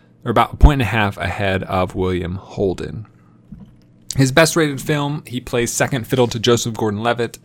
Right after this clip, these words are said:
in Fifty Fifty. Uh, this is a film that,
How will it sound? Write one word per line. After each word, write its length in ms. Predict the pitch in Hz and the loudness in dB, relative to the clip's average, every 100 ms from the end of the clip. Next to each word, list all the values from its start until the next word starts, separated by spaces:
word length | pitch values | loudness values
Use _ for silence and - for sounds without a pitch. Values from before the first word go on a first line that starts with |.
| - | -8
in 260 | 107 104 | -6 -6
Fifty 600 | 98 - 147 - - 143 | -10 -6 -6 -6 -8 -8
Fifty. 720 | 135 - 156 - - 95 65 - - - - - - - - - - - | -8 -6 -6 -6 -8 -10 -10 -20 -20 -20 -20 -20 -20 -20 -14 -14 -6 -6
Uh, 300 | 180 90 - 120 | -6 -12 -16 -8
this 220 | 156 165 | -6 -4
is 140 | 151 | -6
a 40 | 135 | -8
film 480 | - 131 123 123 - | -6 -2 -2 -4 -10
that, 440 | 98 110 107 107 | -8 -4 -2 -2